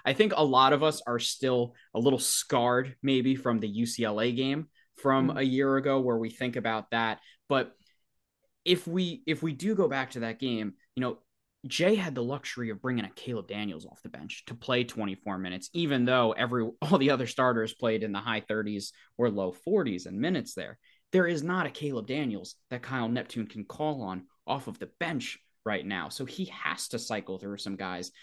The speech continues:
Speaker 1: and try to give some guys some opportunities, which is why I think you see a little bit deeper of a rotation here early on.
Speaker 2: Yeah, really well said. I almost think of it in my mind, I separate the guards from the forwards too.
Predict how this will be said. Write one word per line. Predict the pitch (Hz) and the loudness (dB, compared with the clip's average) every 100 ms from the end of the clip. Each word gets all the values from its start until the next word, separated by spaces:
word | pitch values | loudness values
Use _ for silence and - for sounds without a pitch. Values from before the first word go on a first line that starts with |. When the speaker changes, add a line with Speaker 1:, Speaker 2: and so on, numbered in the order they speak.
| - | -10
Speaker 1:
and | 113 | -6
try | 117 | -2
to | 110 | 0
give | 107 98 | -2 -4
some | 101 | -4
guys | 98 92 | -4 -4
some | 101 | -6
opportunities, | 95 113 - 127 120 110 | -8 -8 -6 -2 -2 -2
which | 98 98 | -6 -10
is | 95 | -8
why | 101 98 | -2 -2
I | 95 | -2
think | - 90 - _ - | -8 -10 -12 _ -12
you | 107 | -10
see | - 101 | -8 -8
a | |
little | 92 90 | -6 -10
bit | - - | -12 -14
deeper | 87 - 90 | -16 -12 -12
of | 87 | -10
a | |
rotation | 76 - - 80 - | -10 -12 -12 -12 -12
here | - 65 | -14 -12
early | 60 62 - | -12 -14 -16
on. | - - _ _ _ - | -18 -20 _ _ _ 2
Speaker 2:
Yeah, | 226 190 - | 4 6 4
really | 202 220 214 | 6 8 8
well | 202 202 185 | 8 6 6
said. | 226 185 | 2 4
I | 196 220 | 4 4
almost | 254 220 | 2 -2
think | 226 220 | -2 -2
of | 196 | -2
it | 190 | -2
in | 196 190 | -2 2
my | 175 175 | 2 2
mind, | 170 170 190 202 196 - | 0 0 0 0 -2 -4
I | |
separate | 170 - 196 202 185 180 175 - | -2 2 4 4 4 2 -2 -2
the | 185 165 160 - _ _ _ _ _ - 170 - | 2 2 2 -4 _ _ _ _ _ -14 -10 2
guards | 190 175 175 - | 4 4 2 -2
from | 190 170 | -2 -2
the | 170 | -2
forwards | 180 170 156 147 170 - | 0 0 0 -6 -10 -8
too. | 196 - 165 | -6 -6 -8